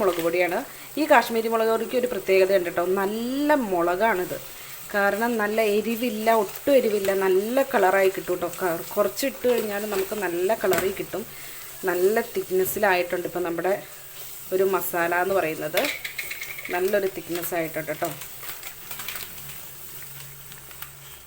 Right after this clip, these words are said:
പിന്നെ നമ്മൾ ചേർത്ത് കൊടുക്കുന്നത് ഒരു ശകലം ഫിഷ് മസാലയാണ്. ഒത്തിരി ഒന്നും ചേർത്തിട്ടില്ല, ഒരു കാ സ്പൂണോളാണ് ചേർത്ത് കൊടുത്തിട്ടുള്ളൂ. ഫിഷ് മസാല നമ്മൾ ഓവറായിട്ട് അങ്ങനെ ചേർത്ത് കൊടുക്കാറില്ല.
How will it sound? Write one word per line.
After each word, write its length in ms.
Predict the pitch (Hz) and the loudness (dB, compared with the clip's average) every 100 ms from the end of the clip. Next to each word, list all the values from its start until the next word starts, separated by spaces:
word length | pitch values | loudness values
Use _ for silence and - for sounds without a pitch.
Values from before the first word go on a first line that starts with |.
| - - | -14 -6
പിന്നെ 180 | 254 269 | -4 0
നമ്മൾ 160 | 254 247 247 | 0 0 0
ചേർത്ത് 240 | 220 - | 2 2
കൊടുക്കുന്നത് 400 | 214 196 190 202 208 | -2 -2 -2 0 0
ഒരു 100 | 202 | 0
ശകലം 340 | - 190 175 208 - | -2 0 0 -2 -2
ഫിഷ് 280 | 190 - 190 | -6 -2 -2
മസാലയാണ്. 600 | 185 196 196 220 180 180 220 | 0 2 4 4 2 0 0
ഒത്തിരി 240 | - 247 | -2 -2
ഒന്നും 160 | 233 226 220 | 0 0 0
ചേർത്തിട്ടില്ല, 460 | 190 190 190 190 180 | 0 0 0 2 4
ഒരു 80 | 190 190 | 2 2
കാ 80 | 185 196 | 2 2
സ്പൂണോളാണ് 600 | - 196 190 190 196 185 180 | -2 0 2 4 4 2 0
ചേർത്ത് 240 | 175 160 175 | -4 -4 -8
കൊടുത്തിട്ടുള്ളൂ. 440 | 175 - 165 175 269 - - - | -8 -8 -6 -4 -6 -8 -12 -10
ഫിഷ് 220 | 220 208 | -8 -6
മസാല 240 | 226 226 220 226 | -4 0 2 0
നമ്മൾ 140 | 214 202 180 | 4 4 6
ഓവറായിട്ട് 420 | 185 202 190 202 | 6 6 6 4
അങ്ങനെ 180 | 190 196 - | 2 0 2
ചേർത്ത് 260 | 190 170 190 | 0 2 2
കൊടുക്കാറില്ല. 500 | 180 175 175 180 170 | 2 2 2 2 4